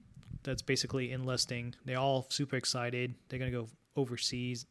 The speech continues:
I mean, uh, they're gonna go to France and meet all these French women, and they're gonna fight the f-, um, kill all these French people. Per-, and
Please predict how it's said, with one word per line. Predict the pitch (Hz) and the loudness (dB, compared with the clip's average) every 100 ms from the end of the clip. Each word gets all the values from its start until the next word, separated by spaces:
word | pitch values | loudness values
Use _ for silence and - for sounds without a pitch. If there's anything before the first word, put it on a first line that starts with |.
| - | -10
I | |
mean, | 123 117 113 | -8 -8 -10
uh, | 117 117 110 107 _ _ - - - _ | -6 -4 -6 -8 _ _ -12 -12 -12 _
they're | - | -4
gonna | 127 127 | -2 2
go | 127 | 2
to | |
France | 120 135 120 120 123 | 0 -2 -2 -2 -2
and | 117 120 | -4 -4
meet | 123 | -4
all | 120 | -4
these | 120 110 | -4 -6
French | - 120 117 | -8 -8 -6
women, | 123 120 120 120 | -6 -4 -4 -4
and | 117 | -6
they're | 110 | -10
gonna | 110 107 - - - - - _ _ - - _ | -10 -12 -16 -20 -20 -20 -20 _ _ -20 -20 _
fight | - - - 135 127 | -20 -18 0 0 2
the | 127 | -4
f-, | - - - | -10 -12 -4
um, | 127 120 117 117 110 - _ _ _ _ _ _ _ _ _ _ _ _ - - _ | -2 0 -2 -6 -12 -16 _ _ _ _ _ _ _ _ _ _ _ _ -20 -20 _
kill | - 147 | -2 2
all | 131 127 | 4 4
these | 120 | 0
French | - - 123 - | -2 -4 -6 -4
people. | 123 123 123 120 - - - | -6 -4 -4 -4 -8 -20 -10
Per-, | 120 120 _ _ - | -8 -8 _ _ -2
and | 135 120 120 120 - | 0 0 -2 -4 -6